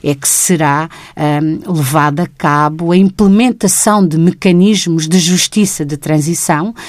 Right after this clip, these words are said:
que são necessários também para que, eh, aqueles que foram responsáveis pe-, pelo um conjunto de crimes, eh, de guerra, crimes contra a humanidade,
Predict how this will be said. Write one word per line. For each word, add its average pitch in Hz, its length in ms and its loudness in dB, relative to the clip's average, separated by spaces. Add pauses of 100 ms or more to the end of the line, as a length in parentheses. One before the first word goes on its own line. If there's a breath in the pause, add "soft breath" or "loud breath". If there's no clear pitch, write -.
(200 loud breath)
que - 80 -4
são 190 280 2
necessários 180 1120 0 (260 loud breath)
também 170 580 0 (440 loud breath)
para 175 400 2 (100)
que, 190 400 0 (240 loud breath)
eh, 165 420 -4
aqueles 190 360 -2
que - 140 -8
foram 160 600 -2 (200 loud breath)
responsáveis 185 1400 0 (280 loud breath)
pe-, 202 200 0
pelo 190 260 0
um 185 60 2
conjunto 190 580 -2
de - 60 -
crimes, 175 640 0 (320 loud breath)
eh, 165 180 0
de 151 160 0
guerra, 196 480 0
crimes 196 440 0
contra 143 320 -4
a - 20 0
humanidade, 156 840 0